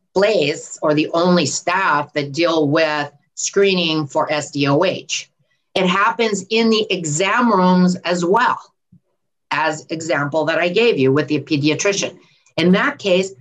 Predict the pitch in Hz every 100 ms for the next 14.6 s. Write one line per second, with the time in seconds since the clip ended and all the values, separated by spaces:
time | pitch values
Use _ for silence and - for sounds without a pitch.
0 | - _ 247 277 - 214 226 - 220 190
1 | 151 202 247 160 165 165 180 196 196 190
2 | 185 185 214 185 - - _ _ 240 208
3 | 190 214 262 - 208 180 220 247 240 147
4 | 127 - 208 226 214 185 170 160 170 180
5 | _ _ _ 190 190 175 170 - 208 202
6 | 202 190 - _ _ _ - 185 180 180
7 | - 175 180 180 175 147 170 170 190 190
8 | 165 156 185 180 165 139 156 165 190 190
9 | 143 - 185 226 233 190 180 196 190 190
10 | 190 _ _ 220 254 240 - 220 214 202
11 | 214 190 175 - 208 202 180 139 123 -
12 | - - _ _ _ _ - 214 208 185
13 | 214 226 220 190 - 196 180 185 190 185
14 | 185 196 190 160 123